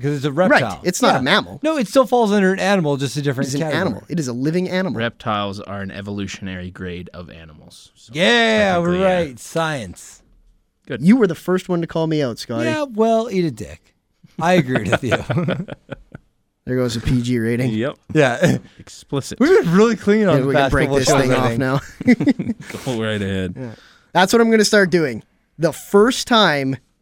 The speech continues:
Speaker 2: someone swears
Speaker 3: Yep.
Speaker 2: or says something no longer P G,
Speaker 1: The lid is open now.
Speaker 2: won't even say anything.
Speaker 3: No.
Speaker 2: We'll drop the "fuck it"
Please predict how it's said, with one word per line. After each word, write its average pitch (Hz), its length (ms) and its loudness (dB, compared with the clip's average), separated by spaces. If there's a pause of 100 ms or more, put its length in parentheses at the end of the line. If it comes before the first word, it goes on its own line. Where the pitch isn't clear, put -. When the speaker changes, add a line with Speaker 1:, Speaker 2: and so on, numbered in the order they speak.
(260)
Speaker 2:
someone 180 380 0
swears 175 880 2
Speaker 3:
Yep. 104 160 -10 (120)
Speaker 2:
or 135 120 -4
says 156 260 -2
something 160 420 0
no 156 160 2
longer 165 360 0
P 180 180 0
G, 143 380 -2 (240)
Speaker 1:
The 190 100 4
lid 170 240 2
is 175 160 2
open 180 400 2
now. 185 360 0 (100)
Speaker 2:
won't 196 280 6
even 226 180 2
say 208 200 2
anything. 185 360 0
Speaker 3:
No. 101 120 -6
Speaker 2:
We'll 131 140 -6
drop 180 280 2
the 190 80 0
"fuck 175 300 -2
it" 175 160 -2